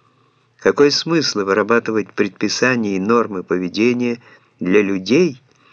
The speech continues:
если от них ничего не зависит, включая их собственные поступки?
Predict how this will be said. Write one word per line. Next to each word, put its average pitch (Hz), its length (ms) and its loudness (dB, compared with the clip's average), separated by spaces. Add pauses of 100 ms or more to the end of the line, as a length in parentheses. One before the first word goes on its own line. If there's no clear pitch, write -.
(260)
если 101 280 2
от 113 140 4
них 139 220 0
ничего 120 320 0
не 135 140 0
зависит, 143 640 -4 (320)
включая 123 560 0
их 123 260 -4
собственные 101 720 -2
поступки? - 640 -6